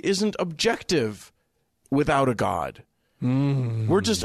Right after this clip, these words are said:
Speaker 1: out in the wilderness. One thing, you know, my morality could be different than your morality. And then what are we gonna do?
Speaker 2: Shock, horror.
Speaker 1: You and I could disagree on what is moral. And then,
Speaker 2: Oh.
Speaker 1: and then you're just gonna wander around killing people.
Speaker 2: Oh,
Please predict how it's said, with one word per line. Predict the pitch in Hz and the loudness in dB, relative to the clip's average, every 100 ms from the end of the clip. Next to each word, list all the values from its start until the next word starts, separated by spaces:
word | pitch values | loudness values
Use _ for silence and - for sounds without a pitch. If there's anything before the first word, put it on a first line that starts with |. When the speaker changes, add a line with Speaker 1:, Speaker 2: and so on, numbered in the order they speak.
| - | -2
Speaker 1:
out | 170 202 | 2 2
in | 190 | 4
the | 180 | 4
wilderness. | 175 240 214 143 107 - | 4 2 2 0 -2 0
One | 151 220 | 2 2
thing, | 220 220 185 | 4 2 4
you | 214 | 2
know, | 214 | 4
my | 202 180 | 4 4
morality | 202 196 196 202 180 | 4 4 4 2 2
could | 160 160 | 0 0
be | 170 | 0
different | 208 220 214 | 0 2 2
than | 202 208 | 2 4
your | 233 254 | 4 4
morality. | 165 139 123 113 104 - - - | 4 4 2 0 -2 -8 -16 -4
And | 165 214 | 2 4
then | 302 220 | 4 4
what | 165 | 4
are | 143 | 2
we | 127 | 0
gonna | 123 113 | 0 -2
do? | - | -2
Speaker 2:
Shock, | - - 190 123 - | -2 0 0 0 -4
horror. | - 185 127 85 92 | -2 0 0 -2 -2
Speaker 1:
You | 147 233 | 0 2
and | 220 | 4
I | 226 | 2
could | 214 143 120 | 0 -2 0
disagree | 214 - 170 139 226 202 185 208 - _ | 2 2 0 2 2 2 0 -2 -8 _
on | 190 190 | 0 2
what | 208 226 | 4 2
is | 185 | 2
moral. | 196 262 247 160 123 - _ _ _ _ _ _ _ _ _ - | 4 4 4 2 0 -4 _ _ _ _ _ _ _ _ _ -2
And | 381 175 | 2 4
then, | 240 262 | 4 4
Speaker 2:
Oh. | 381 | 2
Speaker 1:
and | 349 262 | 2 4
then | 294 233 | 4 4
you're | 262 | 2
just | 247 214 | 2 2
gonna | 220 | 2
wander | 214 226 | 4 4
around | 220 233 226 | 4 2 2
killing | 269 269 185 | 2 2 2
people. | 151 123 147 - _ _ _ _ _ | 0 -4 -8 -18 _ _ _ _ _
Speaker 2:
Oh, | 240 220 110 | 0 0 0